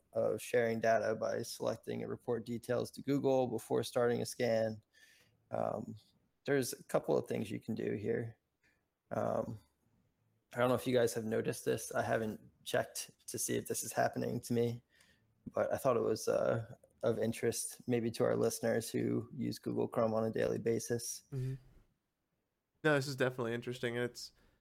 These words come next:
Speaker 2: um, it's interesting to see, like, the, the various features that are being worked out. Like, I think we reported a while ago about how the Chrome browser was consistently writing its state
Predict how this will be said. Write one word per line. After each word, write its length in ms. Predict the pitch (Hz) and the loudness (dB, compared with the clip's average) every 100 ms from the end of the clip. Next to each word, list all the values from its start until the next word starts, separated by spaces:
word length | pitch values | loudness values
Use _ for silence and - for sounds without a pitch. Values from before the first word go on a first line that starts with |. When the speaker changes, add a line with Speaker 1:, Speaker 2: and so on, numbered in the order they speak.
| _ _ | _ _
Speaker 2:
um, 420 | 127 120 117 113 131 - - | -2 0 0 -4 -10 -18 -10
it's 180 | 147 156 | -4 -2
interesting 440 | 151 143 131 139 | -2 -4 -4 -4
to 60 | 127 | -4
see, 200 | - 123 | -2 0
like, 220 | 117 117 | 0 -2
the, 60 | 123 | -6
the 160 | - | -2
various 380 | 123 123 120 120 | 2 2 2 -4
features 340 | - 120 127 127 | -4 -4 -2 -2
that 80 | |
are 60 | 117 | -2
being 220 | 120 113 | -2 -4
worked 240 | 113 - 113 | -6 -4 -4
out. 100 | 113 | -2
Like, 140 | 117 | -2
I 40 | 123 | 0
think 320 | 147 139 127 | 0 0 0
we 320 | 135 127 127 - _ _ _ _ _ - | 2 2 0 -6 _ _ _ _ _ -10
reported 380 | 127 139 131 120 | -4 0 2 2
a 40 | |
while 260 | 120 120 123 | 0 2 2
ago 420 | 127 120 117 117 - 120 | 2 2 0 -2 -6 -6
about 340 | 117 113 117 | -2 0 0
how 340 | 127 113 113 117 | -2 -2 -2 -2
the 360 | 117 113 113 131 - _ _ _ - | -2 -2 -4 -10 -18 _ _ _ -4
Chrome 220 | 127 120 | -2 -2
browser 440 | 113 117 117 120 117 | 0 -2 -2 -2 -4
was 260 | 117 - _ - | -6 -10 _ -12
consistently 1000 | - 127 127 135 127 131 120 127 123 120 | -4 -4 -2 -6 -2 -2 -2 0 0 0
writing 480 | 113 120 117 117 113 | 0 0 0 -2 -4
its 160 | 110 - | -6 -8
state 380 | - 120 117 | -4 -2 -2